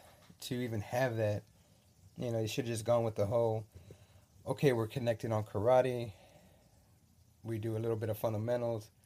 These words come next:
and then, oh, she got, she gets busted breaking in, and she's suspended for two weeks."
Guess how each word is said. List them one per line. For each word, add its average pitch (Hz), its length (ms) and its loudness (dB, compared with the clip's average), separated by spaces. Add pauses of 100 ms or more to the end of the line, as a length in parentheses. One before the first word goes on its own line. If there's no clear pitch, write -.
(280)
and 113 180 -4
then, 107 320 0 (460)
oh, 139 260 8
she 117 240 -4
got, 120 320 6 (280)
she - 160 -6
gets 127 160 -2
busted 113 580 0
breaking 110 340 -2
in, 113 360 -2 (640)
and 104 140 -2
she's 104 220 -2
suspended 101 440 -2
for 95 100 -10
two 92 180 -6
weeks." - 380 -10